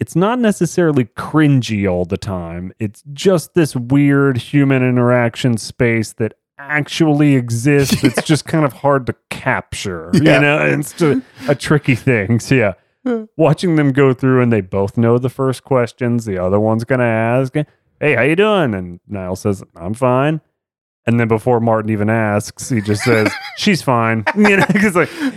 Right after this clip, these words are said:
Speaker 1: you just know, "This is what this guy's gonna ask
Speaker 2: Yeah,
Speaker 1: me." It's
Speaker 2: just
Speaker 1: just
Speaker 2: all the platitudes.
Speaker 1: Yeah, like, it's just gonna be the same old crap. Um, <laughs> so Martin even says, like, "Hey, if you just came over to see Daphne."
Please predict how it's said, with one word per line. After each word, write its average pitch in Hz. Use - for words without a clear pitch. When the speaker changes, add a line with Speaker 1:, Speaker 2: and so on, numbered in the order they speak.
Speaker 1:
you 214
just 196
know, 135
"This 107
is 117
what 120
this 120
guy's 107
gonna 104
ask 170
Speaker 2:
Yeah, 165
Speaker 1:
me." 156
It's 131
Speaker 2:
just -
Speaker 1:
just -
Speaker 2:
all 147
the 131
platitudes. 127
Speaker 1:
Yeah, 131
like, 82
it's 98
just 104
gonna 95
be 92
the 90
same 90
old 92
crap. 160
Um, 110
<laughs> 127
so 131
Martin 165
even 135
says, 107
like, 101
"Hey, 131
if 98
you 143
just 151
came 120
over 95
to 90
see 92
Daphne." 90